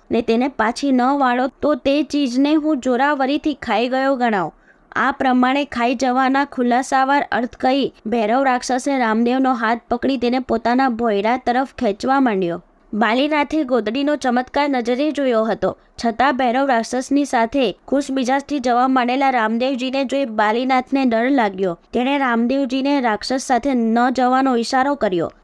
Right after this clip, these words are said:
પણ રામદેવજીએ બાલીનાથ સામે જોઈ ખડખડાટ હસવા માંડ્યો. પછી રામદેવજીએ પોતાને ખેંચી રહેલા ભૈરવ રાક્ષસને એક મુક્કી મારી કહ્યું,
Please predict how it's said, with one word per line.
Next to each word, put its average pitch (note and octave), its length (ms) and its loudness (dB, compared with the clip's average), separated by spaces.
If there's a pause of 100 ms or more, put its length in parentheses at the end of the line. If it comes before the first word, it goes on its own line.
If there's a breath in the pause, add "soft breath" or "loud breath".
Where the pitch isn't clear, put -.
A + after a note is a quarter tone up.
પણ B3 180 2
રામદેવજીએ B3 720 2
બાલીનાથ B3 520 0
સામે C4 340 0
જોઈ C#4+ 240 -2
ખડખડાટ C4+ 760 -2
હસવા C4+ 300 0
માંડ્યો. F#3+ 460 0 (180)
પછી C#4+ 260 -2
રામદેવજીએ C#4 760 0
પોતાને C4+ 480 0
ખેંચી C4 380 -2
રહેલા C4+ 360 0
ભૈરવ A#3+ 380 0
રાક્ષસને C4 560 -2
એક - 300 -4
મુક્કી C4 360 -2
મારી C#4 320 0
કહ્યું, A#3+ 400 0